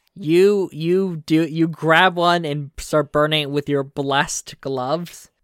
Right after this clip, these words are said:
and swing it at another one using its claws, having demonic force hit another demonic force, cutting through their defenses, and you kill two of them.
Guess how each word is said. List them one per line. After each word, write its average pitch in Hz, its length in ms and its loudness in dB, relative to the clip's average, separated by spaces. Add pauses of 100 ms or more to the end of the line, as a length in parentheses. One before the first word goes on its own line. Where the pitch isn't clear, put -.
and 147 240 -2
swing 160 760 -4
it 202 240 2
at 156 180 6
another 147 360 0
one 165 280 0
using 156 300 -4
its - 240 -6
claws, 147 680 -2 (180)
having 151 360 -2
demonic 151 540 0
force 151 440 -4
hit 156 420 -2
another 147 400 0
demonic 139 520 -4
force, 151 420 -6 (160)
cutting 160 400 0
through 156 300 0
their 147 180 0
defenses, 147 600 -4
and 135 200 -10
you 135 80 -6
kill 131 180 -4
two 135 220 -6
of 117 100 -14
them. 151 220 -8